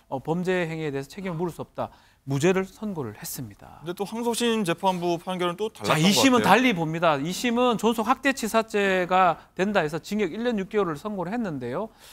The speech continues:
Speaker 1: 이렇게 추운 날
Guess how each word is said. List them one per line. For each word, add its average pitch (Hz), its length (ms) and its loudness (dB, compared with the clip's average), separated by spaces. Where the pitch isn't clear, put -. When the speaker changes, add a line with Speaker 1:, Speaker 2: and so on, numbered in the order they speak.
Speaker 1:
이렇게 277 880 4
추운 359 360 0
날 147 300 2